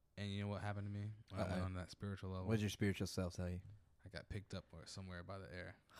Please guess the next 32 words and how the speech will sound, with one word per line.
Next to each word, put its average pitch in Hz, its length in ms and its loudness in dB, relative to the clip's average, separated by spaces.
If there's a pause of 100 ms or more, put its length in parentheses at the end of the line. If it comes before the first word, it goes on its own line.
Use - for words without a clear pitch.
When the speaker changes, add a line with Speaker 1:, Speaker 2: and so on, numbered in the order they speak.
Speaker 2:
Oh, 90 140 2
you 104 140 2
can't 123 200 8
see 113 120 6
it, 101 80 6
folks, 95 180 6
but 98 100 2
he's, 101 280 4
he's, 107 260 2
his 110 260 4
arms 117 280 10
are 113 60 8
moving. 113 420 8 (500)
Speaker 1:
By 95 60 0
Speaker 2:
He's - 160 6
Speaker 1:
Ra-, 127 60 6
Speaker 2:
floating. 135 380 12 (120)
Speaker 1:
by 90 140 8
a 90 40 0
raven, 90 400 -2 (380)
nonetheless. 92 500 -4
Speaker 2:
What? 220 960 12
Okay. 240 340 10
Speaker 1:
A 294 40 6
raven. 95 300 2 (200)
I 110 120 8
was 165 100 8
in 101 60 2
Speaker 2:
Yes. 90 100 0
Speaker 1:
a - 20 -2
raven's 90 320 -2
mouth. 71 280 -10